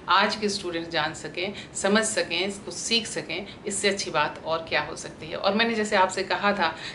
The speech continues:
कि आप हमें यह बताइए कि अगर आपके मन की बात मैं कुछ कह सकती हूँ तो मुझे आप ज़रूर comment box में लिखें और मेरी capacity में हुआ तो मैं उसे ज़रूर बताऊँ, उस पर ज़रूर बात करना पसंद करूँगी।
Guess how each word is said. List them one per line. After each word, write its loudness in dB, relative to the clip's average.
कि 2
आप 4
हमें 4
यह 2
बताइए 2
कि 4
अगर 6
आपके 6
मन 4
की 0
बात 2
मैं -2
कुछ -6
कह -2
सकती -2
हूँ -4
तो -6
मुझे -6
आप -4
ज़रूर -4
comment -4
box -2
में 0
लिखें -4
और 0
मेरी 0
capacity -4
में -8
हुआ -4
तो -8
मैं -6
उसे -4
ज़रूर -2
बताऊँ, -4
उस -2
पर 0
ज़रूर 0
बात 2
करना -2
पसंद -6
करूँगी। -2